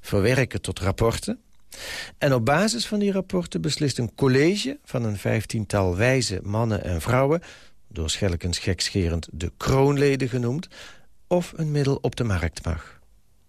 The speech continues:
Schellekens was één van die kroonleden. Het zijn, zo benadrukt hij, betrokken en deskundige experts... die vaak dag en nacht werken aan de medicijnveiligheid.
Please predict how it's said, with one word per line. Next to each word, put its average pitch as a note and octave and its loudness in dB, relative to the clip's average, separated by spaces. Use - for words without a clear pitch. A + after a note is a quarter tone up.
Schellekens D3+ 0
was B2 0
één B2+ 0
van A#2+ -4
die A#2 -4
kroonleden. E2+ -2
Het C3+ 0
zijn, F3+ 2
zo - -2
benadrukt A2 2
hij, A2+ 2
betrokken F3+ 0
en G#2 0
deskundige C#3+ 2
experts... - -2
die A#2 2
vaak G#2+ 2
dag E3 4
en E3 0
nacht D3 -2
werken A#2+ -2
aan A#2+ 0
de A#2+ 0
medicijnveiligheid. G#2+ -2